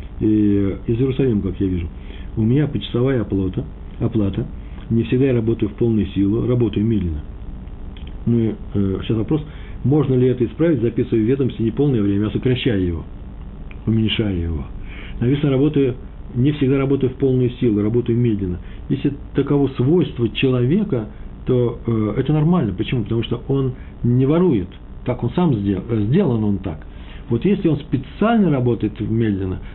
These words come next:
то что ему неохота? О, другое дело. И еще, я не знаю, надо ли сокращать, э, рабочее время и каким образом. Можно просто поговорить с начальником, а еще лучше обратиться к раввину. Повторяю, с такими вопросами обращаются к раввину. И они что решат, то и будет.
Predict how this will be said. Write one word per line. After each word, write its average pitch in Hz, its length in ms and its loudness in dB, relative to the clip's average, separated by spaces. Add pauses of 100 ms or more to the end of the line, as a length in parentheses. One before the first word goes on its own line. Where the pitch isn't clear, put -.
то - 100 -12
что - 100 2
ему 220 180 6
неохота? 180 500 2 (120)
О, 139 180 4
другое 127 300 4
дело. 90 240 0 (600)
И 120 100 2
еще, 135 380 4
я 123 160 4
не 135 120 2
знаю, 120 340 0 (220)
надо 123 300 2
ли 107 120 0
сокращать, 113 480 0
э, 104 680 0
рабочее 117 400 2
время 117 400 2 (220)
и 123 80 2
каким 117 300 2
образом. 123 260 0 (220)
Можно 170 240 2
просто 175 220 0
поговорить 127 280 2
с - 40 -12
начальником, 104 520 0
а 107 80 0
еще 202 160 2
лучше 202 160 0
обратиться 131 380 0
к - 120 -8
раввину. 120 380 2
Повторяю, 110 400 0 (480)
с - 20 -12
такими 127 220 2
вопросами 131 440 0 (140)
обращаются 101 580 0 (260)
к - 80 -10
раввину. 107 340 2 (320)
И - 220 0
они 143 180 2
что 175 140 2
решат, 156 340 0
то 156 80 0
и 151 40 4
будет. 143 260 0